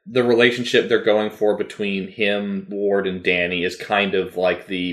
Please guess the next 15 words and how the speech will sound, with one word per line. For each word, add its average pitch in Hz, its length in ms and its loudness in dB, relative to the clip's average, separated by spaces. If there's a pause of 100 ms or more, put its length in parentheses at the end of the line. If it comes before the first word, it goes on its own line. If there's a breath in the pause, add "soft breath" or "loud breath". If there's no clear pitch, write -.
Peter 98 200 -2
Parker 92 760 0
and 90 320 -6
Norman 92 320 -2
and 85 100 -6
Harry 87 280 0
Osborn 87 520 -4
relationship, 98 800 -2 (640 loud breath)
where 90 560 2
the 101 400 0 (140)
dad 95 420 4
sees 95 320 -6
more, 98 400 -4 (380)
more 95 400 2
in 90 440 -2